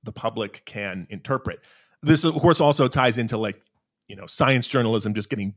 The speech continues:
decimated in the last ten years in terms of funding and stuff. Like, we, you know, we used to have trained science journalists with a science background who know how to read papers and ask questions about them. And we just don't anymore. It's usually tech reporters now. So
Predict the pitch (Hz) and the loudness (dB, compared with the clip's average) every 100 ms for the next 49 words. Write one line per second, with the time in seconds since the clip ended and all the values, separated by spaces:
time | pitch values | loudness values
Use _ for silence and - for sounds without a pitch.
0 | - 131 - 120 95 98 101 101 98 95 | 0 0 0 -4 -4 -6 -8 -8 -8 -10
1 | - 98 98 92 92 92 87 95 87 - | -8 -6 -4 -6 -8 -10 -14 -14 -14 -8
2 | 107 104 82 82 - - 80 - 87 85 | -4 -4 -6 -10 -12 -10 -10 -12 -14 -16
3 | 92 87 80 92 95 98 101 104 - 98 | -16 -18 -18 -18 -18 -18 -14 -12 -12 -10
4 | - 95 87 _ _ _ _ _ _ _ | -6 -6 -8 _ _ _ _ _ _ _
5 | _ - 165 156 143 - 143 131 - 139 | _ -6 0 2 2 2 2 0 0 0
6 | 123 117 107 123 110 - 123 113 - 110 | 2 0 -4 -6 -8 -2 -2 -2 -2 -2
7 | 107 117 101 101 104 107 104 117 98 107 | -2 -4 -6 -4 -2 -2 -2 0 -2 -2
8 | 104 - 101 - 98 98 95 - 117 104 | -6 -6 -6 -6 -8 -8 -10 -6 -4 -4
9 | 92 87 82 90 98 104 120 127 127 - | -8 -12 -12 -12 -8 -6 -6 -4 -6 -10
10 | _ 101 95 - 90 85 90 90 - 117 | _ -8 -6 -6 -8 -10 -10 -12 -8 -8
11 | 98 87 - 90 - - 82 80 92 87 | -8 -10 -10 -10 -12 -14 -14 -16 -14 -14
12 | - 98 | -12 -10